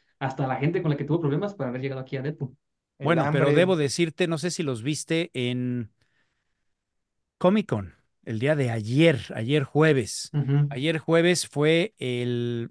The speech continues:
Speaker 3: estreno de la película de Deadpool y Wolverine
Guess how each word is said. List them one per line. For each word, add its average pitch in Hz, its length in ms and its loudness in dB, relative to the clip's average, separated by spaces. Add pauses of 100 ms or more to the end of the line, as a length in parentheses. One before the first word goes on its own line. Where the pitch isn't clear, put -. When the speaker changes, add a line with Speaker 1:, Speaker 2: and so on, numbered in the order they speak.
(120)
Speaker 3:
estreno 165 600 2
de 117 80 0
la 110 100 -2
película 143 560 0
de 117 320 -10
Deadpool 127 480 -2
y - 20 0
Wolverine 127 500 0